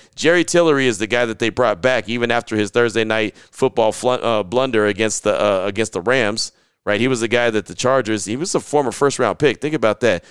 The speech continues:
The Chargers let him go. They let him go for reasons like what you saw that Thursday night football game against the Rams,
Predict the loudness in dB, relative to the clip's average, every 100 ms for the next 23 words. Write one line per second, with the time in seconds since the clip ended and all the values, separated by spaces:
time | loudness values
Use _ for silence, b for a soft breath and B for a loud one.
0 | b -2 2 2 0 0 0 0 -2 0
1 | 2 0 -4 _ _ _ _ _ 0 2
2 | 4 2 2 2 2 -2 0 0 0 -2
3 | 0 0 0 -6 -4 -2 0 2 2 2
4 | 0 0 -2 -2 0 0 0 -2 -2 -4
5 | -4 -4 -2 -2 -6